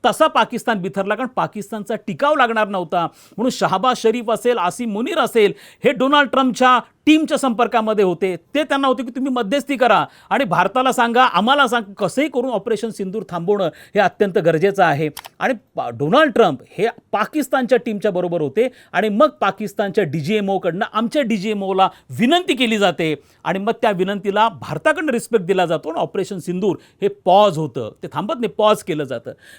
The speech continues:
लक्षात घ्या, त्यावेळेला देखील पाकिस्तानची अवस्था अत्यंत वाईट झालेली होती आणि ते शहबाज शरीफचे जे स्टेटमेंट आहे, जे नंतर आले, त्याच्यावरनं आपल्याला स्पष्ट होतं की ऑपरेशन सिंदूरमध्ये देखील पाकिस्तानचा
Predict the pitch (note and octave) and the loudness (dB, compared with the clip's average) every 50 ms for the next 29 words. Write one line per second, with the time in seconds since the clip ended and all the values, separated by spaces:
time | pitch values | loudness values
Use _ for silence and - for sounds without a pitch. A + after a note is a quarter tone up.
0 | _ - G#3 A#3+ - E4+ E4 C#4 B3 D4+ D4+ - _ - A3+ A3+ C#4+ D#4 D4+ D4 | _ 0 0 2 4 4 2 4 4 0 0 0 _ -2 0 2 2 4 4 4
1 | C#4+ C#4+ C#4+ C4 C4+ B3+ B3+ - D#4 D4+ - - G#3 G3+ - - C4 A#3+ C4 C4+ | 4 4 2 0 -2 -4 -2 -2 -4 -2 -2 -4 -6 -6 -4 -6 -6 -4 -4 -4
2 | B3 A#3 - C4 A3 G#3 A3+ A3 A3 - C#4 - F#3 F#3+ - _ F4+ F4 E4 D#4 | -6 -4 -4 -4 -4 -2 -4 -6 -4 -4 -4 -4 -4 -6 -6 _ -6 -4 -2 -2
3 | C#4+ B3+ B3+ A#3 F#3+ F3+ F3 F3 E3+ E3+ E3 D3 C3+ A#2+ C#3 C#3 D3 - _ - | 0 0 0 0 0 0 0 0 0 -2 -2 -4 -4 -6 -8 -8 -8 -10 _ -12
4 | _ - F#3+ A3+ A3+ - A3 B3+ B3+ - A3 G3 G3+ G3+ A#3+ A3+ - - G3 G3 | _ -2 -2 -2 2 2 2 2 2 2 2 2 2 2 0 -2 0 0 0 0
5 | B3+ B3+ - B3+ A3 B3 A#3 - - A#3 G#3+ - A3+ D#4 D#4 D4+ - C4 A3 E3+ | 0 0 -2 -6 -6 -6 -6 -2 0 0 0 0 0 -2 -2 2 2 2 2 2
6 | C3+ - _ _ _ - G#3+ G#3 G#3 G#3 G#3+ G#3+ D#4 D4 C4+ A#3 A#3 A#3 G#3+ F#3+ | 0 -4 _ _ _ 0 2 2 2 0 0 2 2 4 4 4 6 4 4 4
7 | - - F3 - A#3 A3 G#3+ A3+ G#3 G3+ A3 A#3 A3 - - A#3+ A3 - - C4+ | 2 -4 -4 -2 -2 -2 -2 -4 -6 -4 -4 -6 -8 -6 -6 -6 -6 -4 -4 -4
8 | B3+ G#3+ B3 A3+ C#4 A3 G3+ - - B3 A3 B3 A#3+ G#3 - A#3 A3+ A3+ C4+ E4 | -4 -4 -6 -4 -4 -4 -4 -4 -8 -8 -6 -8 -10 -8 -6 -6 -4 -4 -2 -2
9 | D#4+ D#4 C#4 C4 C4 A3+ G#3+ G3 - G3+ F#3 - - - _ _ - F#3 - - | -2 -2 -4 -2 0 0 0 0 0 -2 -4 -4 -6 -14 _ _ -2 -2 0 -2
10 | A3+ - - A3+ A3 - B3 | -6 -4 -2 -4 -2 0 -2